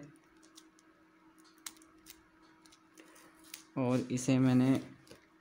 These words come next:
यहाँ पे लगा लिया है। मैंने यहाँ पे भी स्टिकी टेप लगा दी है। तो जो सा हमारा ट्रैक पैड है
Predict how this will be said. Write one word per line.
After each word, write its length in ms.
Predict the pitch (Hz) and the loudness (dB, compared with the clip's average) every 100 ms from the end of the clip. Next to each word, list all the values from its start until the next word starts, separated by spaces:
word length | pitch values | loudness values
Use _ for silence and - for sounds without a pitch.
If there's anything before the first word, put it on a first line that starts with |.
| _ _ _ - - - _ _ _ _ _ _ _ - | _ _ _ -20 -20 -20 _ _ _ _ _ _ _ -8
यहाँ 680 | 165 143 143 143 143 147 143 | 0 4 6 6 4 4 2
पे 120 | 151 | 2
लगा 340 | 147 135 123 | 2 2 2
लिया 260 | 120 127 139 | 2 2 4
है। 220 | 143 139 - - - - - _ - - | 2 0 -6 -20 -20 -20 -20 _ -20 4
मैंने 220 | 180 185 | 8 10
यहाँ 160 | 185 175 | 12 12
पे 120 | 196 | 12
भी 120 | 196 202 | 10 10
स्टिकी 320 | 202 185 190 | 8 6 8
टेप 200 | 190 180 | 8 10
लगा 280 | 185 170 156 | 12 12 12
दी 200 | 165 175 | 12 12
है। 200 | 175 170 170 - - _ _ _ - - - - | 12 12 8 -6 -20 _ _ _ -18 -16 -16 -2
तो 60 | 156 | 8
जो 160 | 175 | 10
सा 120 | 175 190 | 12 12
हमारा 360 | 180 170 170 | 12 12 12
ट्रैक 400 | 170 175 170 165 | 12 12 12 12
पैड 320 | 170 185 165 160 | 10 10 12 10
है 300 | 165 175 | 8 6